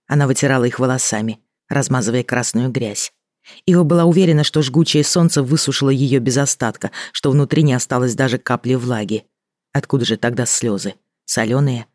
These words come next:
жгучие, разъедающие глаза. Никогда еще Ива не чувствовала себя настолько беспомощной. Она жила не самой спокойной жизнью и постоянно влипала в неприятности. Ей казалось, что они слетаются к ней,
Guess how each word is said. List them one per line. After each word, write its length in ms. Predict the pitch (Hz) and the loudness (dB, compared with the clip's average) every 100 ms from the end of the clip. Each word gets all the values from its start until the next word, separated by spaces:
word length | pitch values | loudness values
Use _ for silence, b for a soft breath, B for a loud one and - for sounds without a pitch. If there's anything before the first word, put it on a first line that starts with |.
| _ | _
жгучие, 600 | - 107 135 - 117 113 _ - | -8 -2 0 0 -4 -6 _ -6
разъедающие 680 | 135 123 127 120 117 - 117 | -2 0 0 0 0 -2 0
глаза. 460 | 131 120 107 98 - _ _ _ _ b b - | 0 0 -4 -6 -10 _ _ _ _ b b 0
Никогда 320 | 175 185 175 | 2 4 4
еще 200 | 135 143 | 2 4
Ива 220 | 151 143 | 4 4
не 120 | 139 | 2
чувствовала 460 | 135 165 - 135 131 | 2 0 2 2 2
себя 240 | - 131 | 2 2
настолько 460 | 127 123 143 127 123 | 2 0 0 0 0
беспомощной. 880 | 123 - - 117 107 - 101 104 - _ _ B B | -2 -2 -2 -2 -2 -4 -4 -10 -16 _ _ B B
Она 180 | 180 185 | 2 4
жила 180 | 175 185 | 4 4
не 120 | 190 | 4
самой 280 | - 170 127 | 4 2 0
спокойной 520 | - 131 131 131 131 | -2 -2 2 2 0
жизнью 440 | 120 127 107 123 B B - | 0 -2 0 -2 B B -4
и 80 | - | -2
постоянно 560 | 151 - 151 170 147 | 0 2 4 6 4
влипала 420 | 139 135 143 139 | 4 2 2 2
в 80 | 131 | 2
неприятности. 920 | 139 135 143 135 113 113 - - 110 - _ _ _ | 0 2 0 0 -2 -4 -4 -6 -8 -10 _ _ _
Ей 180 | - 160 | 2 2
казалось, 400 | 151 147 151 147 | 4 2 2 2
что 160 | - 139 | 2 0
они 120 | 143 | 0
слетаются 580 | - 139 - 151 143 131 | 0 -2 0 0 0 0
к 60 | 135 | 0
ней, 240 | 135 131 | 0 -2